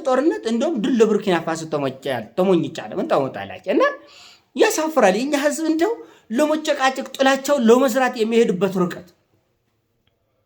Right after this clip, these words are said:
እና እስራኤሎች የማንንም ድጋፍ አይፈልጉም። ምናልባት ድጋፍ ካስፈለጋቸውም ከአሜሪካና ከአውሮፓ ሊቀበሉ ይችላሉ። የኔ ወሬ የሚጨምረው የሚቀንሰውም የለም።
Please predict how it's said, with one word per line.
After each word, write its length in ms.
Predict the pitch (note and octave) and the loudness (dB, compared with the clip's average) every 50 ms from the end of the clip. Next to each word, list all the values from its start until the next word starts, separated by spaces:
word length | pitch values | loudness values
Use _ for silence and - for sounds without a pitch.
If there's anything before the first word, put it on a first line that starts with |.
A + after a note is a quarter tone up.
| _ _ _ _ _ _ _ _ - - | _ _ _ _ _ _ _ _ -4 0
እና 160 | F#3+ B3 E4 G#4+ - | 2 2 2 0 0
እስራኤሎች 480 | A#3+ - - D4 D4 E4+ E4 B4 A#4+ - | -2 -2 0 2 4 4 2 2 0 -2
የማንንም 500 | - D4+ C#4 C4 B3+ B3 B3+ B3 B3 A#3 | -2 0 0 0 0 0 0 0 0 0
ድጋፍ 260 | G3 A3 G3 A3+ G#3+ G#3 | 0 2 2 2 2 2
አይፈልጉም። 460 | G3 G#3+ F#3+ A3+ A#3+ B3 B3+ F4+ E4 | 2 0 2 0 0 -2 -2 0 2
ምናልባት 380 | C4+ C4 B3+ B3+ B3+ A#3+ A3 - | 4 4 4 4 4 2 0 -2
ድጋፍ 280 | - G#3 F#3+ A3 G3+ - | -2 0 2 2 0 0
ካስፈለጋቸውም 840 | - G#3+ G#3 G#3 - A3+ A3 A3+ A3+ A3 A#3+ B3 A#3 - G#4 A4+ A4 - - _ - _ _ - | -2 -4 -4 -4 -4 -4 -4 -2 -2 -2 -2 -4 -4 -4 -6 -8 -8 -12 -20 _ -20 _ _ -4
ከአሜሪካና 600 | - G#3 G#3+ A3+ A3 G#3+ G#3+ A3 A3 G#3+ G#3+ G#3+ G#3 | 0 2 2 2 2 2 0 2 2 2 2 2 0
ከአውሮፓ 460 | G3+ G#3 F3 F#3+ G3+ G3+ G#3+ G3+ G#3 - G#4 G#4+ F#4+ | 0 0 2 4 4 4 4 2 0 -2 -4 -4 -2
ሊቀበሉ 440 | A#3 F#3+ F#3+ - G3+ F3+ F3 F3+ E3+ | -2 -4 -2 -2 0 2 4 6 6
ይችላሉ። 460 | F#3+ G#3 G#3 - C4 C#4 C#4+ D#4+ G4+ B4 A#4+ A#4+ - - _ - _ _ - | 4 4 2 0 0 2 2 0 0 -4 -8 -10 -10 -16 _ -20 _ _ 0
የኔ 220 | E3 G#3 A#3 B3 B3+ | 4 4 4 4 4
ወሬ 180 | B3 B3+ C4+ D4 | 2 2 2 2
የሚጨምረው 580 | D4+ G#3 G3+ F#3 F#3+ G3+ G3+ G#3 A3+ C#4 F4+ | 2 0 -2 -2 -2 -2 0 2 4 2 2
የሚቀንሰውም 640 | F4+ A#3 G#3 G#3+ G#3+ F#3+ G3 F#3+ F3+ F#3+ F3+ D#3+ E3+ | 2 0 -2 0 0 0 0 0 0 0 0 0 0
የለም። 380 | G#3+ D4+ G#4+ A4 A4 G#4+ G#4 | 0 -2 -2 -4 -4 -4 -4